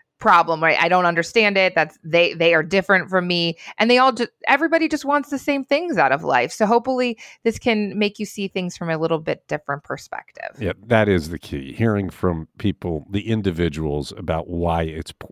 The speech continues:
Speaker 2: important for them to be recognized. It's an effective story by Julie. People should check it out. It's on cleveland dot com. You're listening to Today in Ohio.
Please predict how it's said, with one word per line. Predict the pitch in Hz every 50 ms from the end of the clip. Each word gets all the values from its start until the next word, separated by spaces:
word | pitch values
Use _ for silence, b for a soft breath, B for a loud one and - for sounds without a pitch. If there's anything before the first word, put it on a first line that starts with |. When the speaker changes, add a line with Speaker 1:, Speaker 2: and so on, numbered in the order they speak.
| _ -
Speaker 2:
important | - 87 78 - - - 123 110 98 - - 78 73 67 - _
for | - - 90 82
them | 76 82 87 82 82 82 80 78 76 73 71 69 b b b b b b b b b b
to | - -
be | 73 76 78 73
recognized. | 76 80 78 - - 78 69 71 76 71 69 67 65 - -
It's | 120 - -
an | 170
effective | 143 - - 160 165 - - 113 82
story | - - - 98 87 78 71
by | 67 78 73
Julie. | 73 67 78 82 78 71 69 69
People | _ - - - - 82
should | 78 -
check | - - 95 - - -
it | 76
out. | 71 67 67
It's | 67 - -
on | 82 80 -
cleveland | - - - 113 113 117 120 113 113
dot | 131 131 -
com. | - - 156 160 135 85 73 71 - _ b b b b b b b b b b
You're | - 107 101
listening | 101 - - 98 92 85 -
to | - 101
Today | - - 98 92 90 90
in | 92
Ohio. | 95 95 117 127 120 110 87 76 67